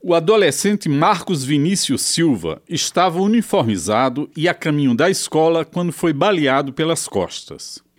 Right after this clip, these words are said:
Ele chegou ainda com vida ao atendimento médico,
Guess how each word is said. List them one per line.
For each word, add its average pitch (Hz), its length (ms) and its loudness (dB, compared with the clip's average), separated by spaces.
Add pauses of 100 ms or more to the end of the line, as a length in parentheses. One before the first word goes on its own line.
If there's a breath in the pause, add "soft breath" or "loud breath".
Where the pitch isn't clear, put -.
Ele 143 140 0
chegou 165 320 0
ainda 143 260 2
com 226 240 0
vida 175 560 0
ao 160 240 2
atendimento 165 600 -2
médico, 101 560 -4